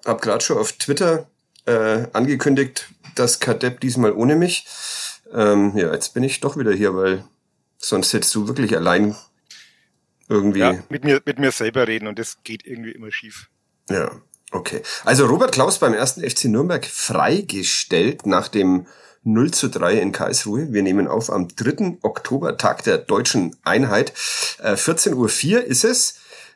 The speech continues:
Speaker 1: Ähm, ich bin tatsächlich einigermaßen angeschlagen und, äh, Dieter Hecking bedauert das.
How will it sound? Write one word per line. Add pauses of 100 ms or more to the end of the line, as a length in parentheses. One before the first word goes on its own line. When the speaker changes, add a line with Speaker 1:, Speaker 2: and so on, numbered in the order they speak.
(140)
Speaker 1:
Ähm,
ich
bin
tatsächlich
einigermaßen (520)
angeschlagen (520)
und,
äh,
Dieter
Hecking (180)
bedauert (240)
das.